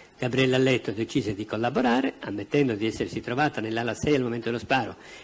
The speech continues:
e raccontando l'accaduto soltanto il quattordici giugno millenovecentonovantasette, il giorno successivo al confronto con la Lipari.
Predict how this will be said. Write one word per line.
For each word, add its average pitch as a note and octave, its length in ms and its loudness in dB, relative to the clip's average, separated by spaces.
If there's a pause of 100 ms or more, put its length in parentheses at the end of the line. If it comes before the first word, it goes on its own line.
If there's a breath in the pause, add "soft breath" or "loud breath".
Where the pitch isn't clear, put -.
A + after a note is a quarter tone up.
e - 80 -4
raccontando C#3 540 2
l'accaduto A3 560 2
soltanto F#3+ 640 2
il G3 120 0
quattordici E3+ 600 4
giugno D#3+ 240 4
millenovecentonovantasette, D3+ 1200 2
il D3+ 100 -8
giorno E3 240 2
successivo B2 600 0 (540 loud breath)
al C3+ 120 0
confronto B2+ 440 0
con A2 100 0
la G2+ 80 -2
Lipari. - 420 -10